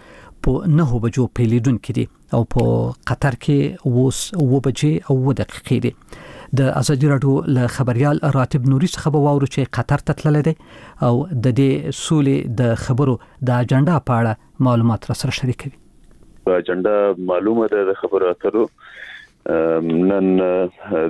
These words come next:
Speaker 2: د بین الافغاني خبرو وغیره، اه، رسمي مراسم چې دي پرانیستل کیږي. اه، په دې مراسمو کې به نن، اه، اه، دغه د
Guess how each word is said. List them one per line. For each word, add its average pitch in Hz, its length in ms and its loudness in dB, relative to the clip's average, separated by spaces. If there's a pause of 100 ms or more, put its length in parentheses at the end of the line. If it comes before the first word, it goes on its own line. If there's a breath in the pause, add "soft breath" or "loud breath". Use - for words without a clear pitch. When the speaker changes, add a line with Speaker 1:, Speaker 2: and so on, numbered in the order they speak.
(100)
Speaker 2:
د 87 140 0
بین 85 140 -2
الافغاني 92 680 0
خبرو 90 480 0
وغیره، 87 320 0
اه، 76 520 -4 (120)
رسمي 107 360 0
مراسم 92 460 -2
چې - 140 -6
دي 92 220 0 (460)
پرانیستل 85 420 -2
کیږي. - 380 -2
اه، - 1200 -6
په - 180 -2
دې 92 140 0
مراسمو 92 560 -2
کې 90 460 0
به 85 100 0
نن، 85 360 -4
اه، 85 320 0 (920)
اه، 80 260 0
دغه 78 580 0
د - 20 -4